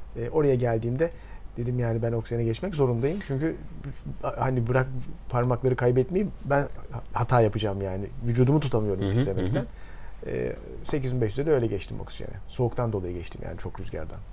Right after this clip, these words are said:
Speaker 2: Geri dönmek istediğiniz, e, ya da başarısız <clears throat> olduğunuzu hissettiğiniz anlar oldu mu?
Speaker 1: Dağda tabii şimdi riskler ve tehlikeler var.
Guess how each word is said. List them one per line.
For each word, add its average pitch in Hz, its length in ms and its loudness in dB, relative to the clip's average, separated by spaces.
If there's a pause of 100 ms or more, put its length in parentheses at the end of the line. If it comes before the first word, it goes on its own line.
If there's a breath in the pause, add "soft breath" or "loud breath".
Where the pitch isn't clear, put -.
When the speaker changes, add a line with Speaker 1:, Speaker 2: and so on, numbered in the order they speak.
(140)
Speaker 2:
Geri 123 260 12
dönmek 123 340 12
istediğiniz, 101 760 6 (120)
e, 101 80 6
ya 101 400 10
da 104 280 12
başarısız 113 600 8
<clears throat> - 40 4
olduğunuzu 104 580 8
hissettiğiniz 104 580 4
anlar 98 280 6
oldu 78 220 6
mu? 127 200 2 (1300)
Speaker 1:
Dağda 151 280 2
tabii 185 360 0
şimdi 165 280 -2 (140)
riskler 147 360 0
ve 139 100 2
tehlikeler 139 460 0
var. 127 320 4